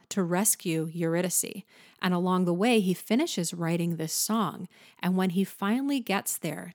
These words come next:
to convince Hades to let Eurydice go, he plays, plays the song.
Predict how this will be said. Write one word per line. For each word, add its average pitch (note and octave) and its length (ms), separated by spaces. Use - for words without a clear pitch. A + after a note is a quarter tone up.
to G#3 120
convince G#3 640
Hades G3 680
to G#3 160
let F#3 320
Eurydice G3 400
go, F3+ 460
he G#3 160
plays, D#3+ 480
plays E3+ 300
the E3+ 120
song. E3+ 440